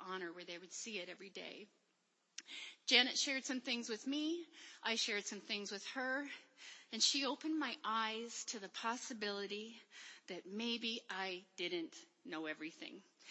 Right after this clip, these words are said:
that maybe there was a lot I had to learn about Christianity, that the Christmas story actually starts well before Mary, Joseph, and Jesus in the little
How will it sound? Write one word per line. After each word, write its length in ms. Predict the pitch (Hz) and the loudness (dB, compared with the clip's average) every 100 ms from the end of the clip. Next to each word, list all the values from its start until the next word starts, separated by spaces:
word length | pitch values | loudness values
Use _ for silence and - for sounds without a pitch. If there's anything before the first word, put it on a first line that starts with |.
| - - | -6 -2
that 160 | 190 | 4
maybe 300 | 226 247 269 | 8 10 10
there 180 | 269 233 | 8 8
was 160 | 214 208 | 6 4
a 60 | |
lot 240 | 196 202 196 | 4 4 4
I 120 | 190 | 2
had 200 | 202 190 | 0 -4
to 100 | - | -4
learn 500 | 190 190 185 175 156 160 170 - | -6 -2 2 4 2 -2 -12 -12
about 240 | 196 170 160 | -6 -4 -4
Christianity, 880 | - 175 - 165 147 151 147 - 104 _ _ _ - - - - - _ _ - | -4 -2 0 0 2 2 0 -4 -12 _ _ _ -20 -18 -16 -16 -18 _ _ -4
that 160 | 208 | -2
the 60 | 214 | -4
Christmas 480 | - 294 - 285 - | 4 4 4 2 2
story 640 | - 208 202 220 240 - | -2 -2 -2 -2 -4 0
actually 500 | 196 214 - 226 220 | 0 0 -2 -2 -4
starts 600 | 190 - 185 175 - - | -4 -2 2 2 0 -6
well 380 | 190 196 214 226 | 0 2 4 2
before 460 | 190 - 170 160 165 | -4 -6 -4 -4 -2
Mary, 400 | 165 160 165 151 | 0 2 0 0
Joseph, 600 | 160 156 - 151 - - | -2 -2 -4 -6 -8 -6
and 160 | 180 165 | -4 -2
Jesus 480 | 175 165 160 147 170 | 0 -2 -2 -6 -4
in 120 | 165 | -4
the 80 | 160 | -4
little 320 | 160 156 | -6 -8